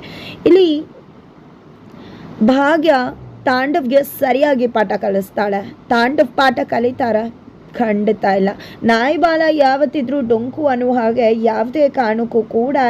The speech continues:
ಇಲ್ಲಿ ತಾಂಡವ್ ಪಾಠ ಕಲಿಯೋದಕ್ಕೆ ಸಾಧ್ಯನೇ ಇಲ್ಲ.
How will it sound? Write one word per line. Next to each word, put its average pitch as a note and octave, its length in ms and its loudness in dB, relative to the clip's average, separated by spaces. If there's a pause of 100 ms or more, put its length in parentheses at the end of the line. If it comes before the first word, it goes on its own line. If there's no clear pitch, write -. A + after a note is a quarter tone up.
ಇಲ್ಲಿ A3 360 -2
ತಾಂಡವ್ A#3 640 -2
ಪಾಠ G3+ 440 -2
ಕಲಿಯೋದಕ್ಕೆ G#3 800 -2
ಸಾಧ್ಯನೇ A#3 1040 -2
ಇಲ್ಲ. F#3+ 160 0